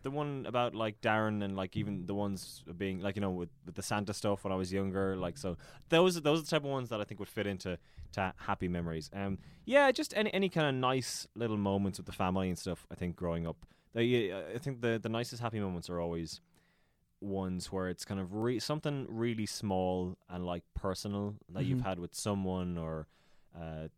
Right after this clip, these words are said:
Speaker 1: a family member, or, like, it, it, it's never anything major. Like, "We went somewhere and it was great and it was a big, we did all these different things." It's like, you know, it's always a nice little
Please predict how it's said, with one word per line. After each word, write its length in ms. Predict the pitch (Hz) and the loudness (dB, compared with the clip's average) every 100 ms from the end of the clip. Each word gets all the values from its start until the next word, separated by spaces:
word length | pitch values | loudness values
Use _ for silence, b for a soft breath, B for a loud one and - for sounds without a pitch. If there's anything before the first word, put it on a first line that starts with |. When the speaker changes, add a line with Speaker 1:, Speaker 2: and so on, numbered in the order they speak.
| - | -16
Speaker 1:
a 40 | |
family 360 | - 95 90 90 | -6 -2 0 0
member, 560 | 87 85 82 82 80 80 | -2 -2 -4 -4 -4 -4
or, 60 | |
like, 160 | 82 85 | -4 -4
it, 300 | 95 98 - | -2 -4 -6
it, 120 | - - - _ | -12 -14 -20 _
it's 180 | 104 - | -8 0
never 420 | 110 104 101 98 - | 2 4 4 2 0
anything 380 | 104 98 98 95 | -2 -2 0 0
major. 300 | 95 95 85 | 2 0 0
Like, 160 | 85 - | -2 4
"We 100 | 311 | 8
went 200 | 311 240 | 8 10
somewhere 340 | 285 285 285 | 10 10 10
and 80 | 277 | 10
it 60 | 285 | 8
was 120 | 247 | 6
great 300 | 262 320 226 | 8 10 10
and 80 | 190 | 8
it 80 | 247 | 2
was 140 | 220 | 4
a 80 | 233 | 2
big, 200 | - 247 202 | 2 2 2
we 80 | |
did 140 | 208 320 | 4 10
all 140 | 302 | 10
these 120 | 294 262 | 10 4
different 240 | - 233 | 2 4
things." 300 | 262 214 143 | 4 6 2
It's 100 | 127 | 2
like, 120 | 147 | 0
you 40 | 131 | 2
know, 100 | 120 | 0
it's 120 | 139 | 2
always 220 | 139 120 | 2 2
a 40 | 123 | 2
nice 360 | 151 165 - | 4 4 2
little 260 | 120 110 | 2 2